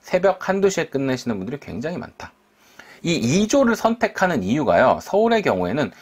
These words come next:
평일 공한 시 이후에는 손님이 끊겨요. 어, 그렇기 때문에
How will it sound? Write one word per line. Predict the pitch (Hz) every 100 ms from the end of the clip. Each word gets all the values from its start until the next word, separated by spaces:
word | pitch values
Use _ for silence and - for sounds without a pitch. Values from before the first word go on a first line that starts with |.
| - -
평일 | - 226 233 214
공한 | - 143 156 147 156 151
시 | -
이후에는 | 131 98 92 135
손님이 | 151 - 180 139 135
끊겨요. | - 170 - - - _ _ _ _ _ _ _ _ _ _
어, | - 80 - _ -
그렇기 | 117 110
때문에 | 87 135